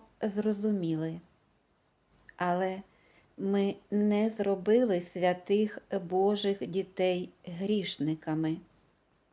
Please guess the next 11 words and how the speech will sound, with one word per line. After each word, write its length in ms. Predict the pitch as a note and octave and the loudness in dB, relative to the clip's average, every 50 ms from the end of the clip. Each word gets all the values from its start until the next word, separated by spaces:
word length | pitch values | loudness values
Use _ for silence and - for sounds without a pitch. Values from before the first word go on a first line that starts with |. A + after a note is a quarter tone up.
| _ _ _ _ _ _ _ _ _ _ _ _ _ _ _ _ _ _ _ _ _ _ - | _ _ _ _ _ _ _ _ _ _ _ _ _ _ _ _ _ _ _ _ _ _ 0
Те, 300 | - A#3 B3 B3+ B3+ B3 - - - _ _ _ _ - | 4 4 4 4 4 0 -6 -14 -20 _ _ _ _ -14
що 340 | - - - - G#3 G3 | -12 -8 -2 2 2 2
Ти 240 | G3 - - A#3+ B3 | 2 2 0 0 0
створив 640 | B3 - - - F#3+ G3+ G3+ G3+ G3+ G3+ G3+ F#3+ F#3 - - - - | 0 -2 -4 -2 0 2 2 2 2 2 0 0 -4 -8 -16 -12 -4
без 360 | E3+ G3 F#3+ F#3+ F#3 F#3 - - - | 0 2 2 2 0 -4 -10 -8 -8
гріха, 600 | F#3+ F3 G3 G3+ G#3 G3 G3+ - B3 C4 C4 C4 C4 - - - _ _ _ _ _ _ - | -6 -4 -2 0 0 0 0 2 2 2 2 0 -4 -12 -20 -20 _ _ _ _ _ _ -2
залишається 1000 | A3+ G3+ G#3 A3 G#3+ A3 A#3+ A#3 - - C4+ C4+ C#4 C#4 C4+ C4+ - - A#3+ A3 | -2 2 4 4 6 6 4 2 2 -2 0 2 2 2 2 0 -2 0 0 2
безгрішним 1040 | F#3 G3 G3+ G3+ G#3+ A3 G3+ G3 A3 A#3+ B3 B3 B3 - - A3+ A3 A3 A3 G#3+ - - - - | 4 4 2 2 2 2 2 2 2 2 2 0 0 -2 0 2 2 2 2 0 -2 -6 -8 -4
завжди 840 | G#3 F#3+ F#3+ F#3 G3+ F#3 F#3 F#3+ F3+ F3+ F3+ - F#3+ G#3 A#3 A#3 A3+ - - _ _ _ _ _ _ _ _ _ _ - | -4 -2 2 4 4 4 4 2 -4 -8 -6 0 2 2 2 2 0 -4 -12 _ _ _ _ _ _ _ _ _ _ -4
і 280 | G3 G3 G#3 G3+ G3 G3 - - _ _ _ _ _ - | 0 0 0 0 -2 -4 -10 -20 _ _ _ _ _ -6
назавжди. 1080 | F#3+ F#3 F3+ F#3 F#3 G3+ G#3 G#3 - G3 F#3+ F#3 F#3 F#3 - - - E3+ D#3+ D3+ D#3 | -4 -2 0 0 0 0 -2 -2 -2 -2 -2 -2 -2 -6 -10 -6 -2 0 0 0 -2